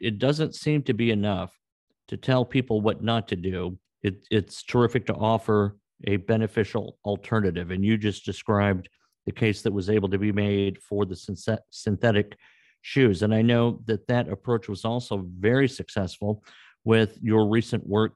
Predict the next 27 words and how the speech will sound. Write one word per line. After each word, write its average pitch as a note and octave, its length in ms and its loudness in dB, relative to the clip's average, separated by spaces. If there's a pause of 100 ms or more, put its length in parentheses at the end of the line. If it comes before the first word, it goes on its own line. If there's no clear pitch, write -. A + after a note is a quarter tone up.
to G#2 400 0
modernize A2 640 0
the A2 180 0
F G#2+ 140 -6
D G#2 180 0
A, A#2+ 200 -2 (440)
that A2+ 140 -2
we A#2 140 -2
were A2+ 220 0
able A2 180 -2
to G2+ 80 -6
say, G2+ 520 -2 (160)
not A#2+ 240 0
only A2+ 500 0 (420)
stop - 340 -4
testing A2+ 360 -2
on G2 160 0
animals, G#2 640 -2 (340)
but G#2 120 0
here's A#2 260 4
why G#2+ 180 2
you F#2+ 240 2
should, A2+ 760 0 (480)
uh, A2+ 140 0
because A2+ 540 -2
new A#2+ 200 4
technology, A2 1040 -4